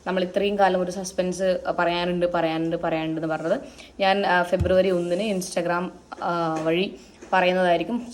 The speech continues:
So, stay tuned. എല്ലാവരോടും അല്ല, അത് എക്സ്പെക്ട് ചെയ്ത് നിൽക്കുന്ന ആൾക്കാരോടാണ്. ഇപ്പോൾ കുറച്ച് ആൾക്കാർ വന്നിട്ട്, ആ, നമുക്കത് അറിയണമെന്നില്ല, നിങ്ങൾ അറിഞ്ഞില്ലെങ്കിൽ എനിക്ക് പ്രശ്നമൊന്നുമില്ല. കഴിഞ്ഞ ദിവസം ഞാനൊരു വീഡിയോ അപ്ലോഡ് ചെയ്തിട്ടുണ്ടായിരുന്നു.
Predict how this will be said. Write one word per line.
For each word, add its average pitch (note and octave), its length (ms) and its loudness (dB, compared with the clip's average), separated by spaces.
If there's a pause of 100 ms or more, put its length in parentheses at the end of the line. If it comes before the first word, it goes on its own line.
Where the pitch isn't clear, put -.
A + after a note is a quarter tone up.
(100)
So, F#3+ 80 4 (380)
stay F#3+ 280 -2 (240)
tuned. F#3 300 -2 (460)
എല്ലാവരോടും A3+ 360 8
അല്ല, A3+ 120 6
അത് C4 100 2
എക്സ്പെക്ട് G#3 360 0
ചെയ്ത് G3+ 200 2
നിൽക്കുന്ന F#3+ 240 -2
ആൾക്കാരോടാണ്. E3 680 0
ഇപ്പോൾ E3 280 -4
കുറച്ച് F3 300 -4
ആൾക്കാർ F3 300 0
വന്നിട്ട്, E3+ 520 0 (380)
ആ, E3 240 4
നമുക്കത് F3 320 -2
അറിയണമെന്നില്ല, F3+ 680 0
നിങ്ങൾ F#3 320 -6
അറിഞ്ഞില്ലെങ്കിൽ G#3 440 -2
എനിക്ക് B3 140 -2
പ്രശ്നമൊന്നുമില്ല. B3 720 0 (480)
കഴിഞ്ഞ C4 200 8
ദിവസം C4 320 8
ഞാനൊരു A3 240 2
വീഡിയോ A3 320 4
അപ്ലോഡ് F#3+ 260 0
ചെയ്തിട്ടുണ്ടായിരുന്നു. E3+ 600 -2